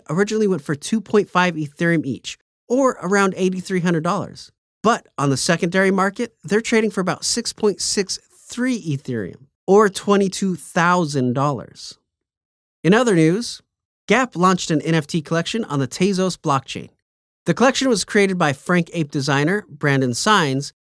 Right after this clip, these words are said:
and cost around nine dollars each. In a tweet, the company said, "The Gap is building a digital collectible experience at the intersection of technology, fashion, music, and art on Tezos,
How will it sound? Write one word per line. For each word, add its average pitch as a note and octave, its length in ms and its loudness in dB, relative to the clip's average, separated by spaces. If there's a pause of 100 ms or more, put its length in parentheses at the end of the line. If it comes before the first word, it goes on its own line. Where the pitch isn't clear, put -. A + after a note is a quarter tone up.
(100)
and E3+ 160 0
cost A3 420 2
around F3 340 0
nine F#3+ 280 2
dollars E3 400 0
each. - 460 -16 (540)
In D#3 120 2
a D3+ 80 4
tweet, A#3 280 2
the E3 80 -6
company E3+ 300 0
said, D3 320 -2 (100)
"The C#3+ 160 -2
Gap G#3 400 0
is - 180 -8
building E3+ 300 -2
a B2+ 60 -6
digital G#3 400 -2
collectible G3 540 -4
experience E3 640 -6
at B2+ 100 -8
the - 160 -12
intersection F#3 500 -2
of A#2+ 140 -8
technology, F3+ 640 -2 (380)
fashion, G#3+ 480 0
music, F3 480 2 (160)
and G3 280 4
art G#3+ 280 0
on C3 180 -4
Tezos, - 640 -6